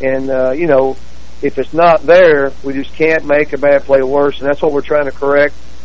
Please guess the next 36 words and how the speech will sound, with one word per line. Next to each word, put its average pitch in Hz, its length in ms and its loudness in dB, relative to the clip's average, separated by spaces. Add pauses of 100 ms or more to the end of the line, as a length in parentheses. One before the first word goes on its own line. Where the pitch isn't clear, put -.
(240)
Uh, 123 460 -2
and 131 260 -6
I 131 80 -4
think 147 180 0
we've 143 120 -2
done 143 140 4
a 131 40 -4
good 135 220 0
job 143 180 4
at 139 100 -2
week, 143 280 -2 (100)
this 147 180 -2
week 147 200 -2
in 123 100 -8
practice, 143 480 0
and 127 140 -8 (400)
Jacob 156 340 2
Rugen 151 300 4
and 135 80 -4
Mikey 143 260 0
Kahn 143 320 2
both 143 320 4
have 127 160 -2
done 131 160 -4
a, 123 140 -6 (360)
a 123 140 -4
really 147 240 4
great 143 320 2
job 139 240 -2
of 131 80 -4
working 143 460 0
and, 131 140 -6
and 127 180 -6
getting 139 180 -2
things 139 300 -4
corrected. 143 600 0